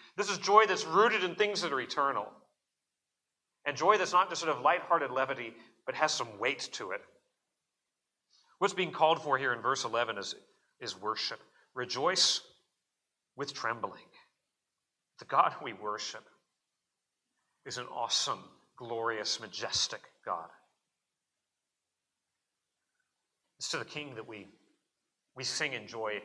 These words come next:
It's from the King that we, we, we listen to his word. Whenever the Bible is read, it's a, it's a, the King speaking to us. If he's our King, we gotta serve, we gotta o-, o-, obey him.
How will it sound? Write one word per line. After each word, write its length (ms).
It's 100
from 340
the 80
King 220
that 120
we, 140
we, 120
we 160
listen 260
to 60
his 100
word. 180
Whenever 220
the 60
Bible 280
is 140
read, 160
it's 160
a, 60
it's 200
a, 80
the 60
King 260
speaking 420
to 140
us. 340
If 60
he's 140
our 100
King, 460
we 60
gotta 160
serve, 520
we 60
gotta 220
o-, 420
o-, 40
obey 300
him. 200